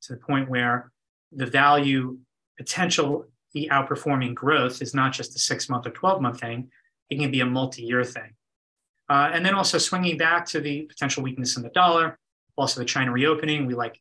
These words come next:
the energy stocks, both oil and gas. Uh, we like uranium. We like precious metals,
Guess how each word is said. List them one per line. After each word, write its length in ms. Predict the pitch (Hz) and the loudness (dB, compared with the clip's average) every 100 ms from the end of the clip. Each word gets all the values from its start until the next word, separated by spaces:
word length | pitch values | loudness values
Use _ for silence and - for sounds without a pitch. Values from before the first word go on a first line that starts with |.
| - | -4
the 120 | 139 | 0
energy 240 | 175 170 | 0 2
stocks, 500 | 151 - 151 147 - - | 0 4 4 2 0 -4
both 220 | 127 117 | -6 -4
oil 340 | 135 131 131 - | 0 0 0 0
and 200 | 160 160 | -2 0
gas. 480 | 160 151 151 - - _ _ _ _ | 2 2 0 -4 -8 _ _ _ _
Uh, 220 | 127 123 120 | -2 -2 -2
we 80 | 123 | -2
like 200 | 117 135 | -2 0
uranium. 440 | 131 160 165 156 | 2 2 2 0
We 80 | 139 | 0
like 240 | 123 - | -2 -4
precious 360 | - 127 151 - | -4 -4 -2 0
metals, 500 | 156 160 156 156 | 2 4 4 2